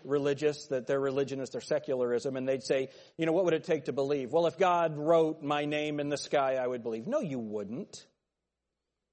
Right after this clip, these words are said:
When Jesus Christ raised Lazarus from the dead, did the people that saw Lazarus after he had been dead for four days, did they believe? No. No. Belief is a matter of the heart,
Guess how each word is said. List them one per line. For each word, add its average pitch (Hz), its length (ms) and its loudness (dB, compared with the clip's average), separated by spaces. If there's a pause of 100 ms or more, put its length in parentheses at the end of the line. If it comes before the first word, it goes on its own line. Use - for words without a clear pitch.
(240)
When 165 120 0
Jesus 175 380 -2
Christ 180 320 0
raised 165 240 0
Lazarus 160 500 2
from 156 160 0
the 147 80 4
dead, 160 300 0
did 127 120 -6
the 127 60 -4
people 147 300 -2
that 139 160 -2
saw 151 400 2 (720)
Lazarus 151 640 4
after 151 220 2
he 156 100 0
had 135 140 2
been 139 180 0
dead 156 240 2
for 139 100 -4
four 139 220 -2
days, 143 320 0
did 135 160 -4
they 131 140 -2
believe? 135 400 -4
No. 113 400 -6 (1200)
No. 123 280 -2
Belief 160 420 0
is 220 120 0
a 185 60 2
matter 175 300 2
of 143 100 0
the 147 100 0
heart, 117 540 -6